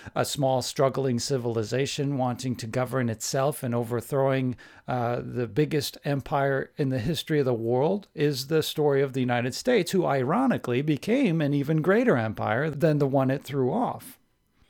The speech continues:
What is the story of your life? People often use that phrase, "the story of my life," when they experience a reoccurring struggle that sets them back repetitively.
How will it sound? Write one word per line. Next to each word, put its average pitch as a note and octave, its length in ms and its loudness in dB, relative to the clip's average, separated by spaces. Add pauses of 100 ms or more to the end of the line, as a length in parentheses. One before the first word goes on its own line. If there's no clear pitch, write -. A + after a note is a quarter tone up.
(720)
What D#4 200 0
is C#4+ 160 -2
the D3+ 160 4
story B2 640 0
of A#2 220 -4
your A#2+ 160 2
life? C#3+ 540 -6 (440)
People C#3 300 0
often A#2+ 320 -2
use C#3+ 260 2
that A2+ 220 0
phrase, B2+ 600 -4
"the C3+ 160 -4
story C3 400 2
of G#2+ 120 -2
my A2+ 140 0
life," D#3+ 440 0
when D3+ 120 0
they D#3+ 320 -2
experience E3 640 0
a C3 140 0
reoccurring D#3+ 720 2
struggle A#2+ 520 2
that A2+ 240 -2
sets - 300 -4
them C#3 180 -2
back E3+ 300 0
repetitively. C#3+ 840 -4